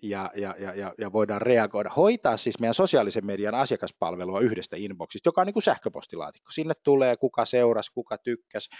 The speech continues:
mitä ne vastasi. Me voidaan, me voidaan tota, ää, esimerkiksi sitten asettaa meidän nykyisiä asiakkaita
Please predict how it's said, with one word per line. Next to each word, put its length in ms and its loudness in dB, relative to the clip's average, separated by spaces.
mitä 220 0
ne 140 0
vastasi. 460 0
Me 100 0
voidaan, 400 6
me 100 0
voidaan 380 6
tota, 440 -2
ää, 460 0
esimerkiksi 580 -4
sitten 280 -2
asettaa 440 0
meidän 280 -2
nykyisiä 400 2
asiakkaita 580 2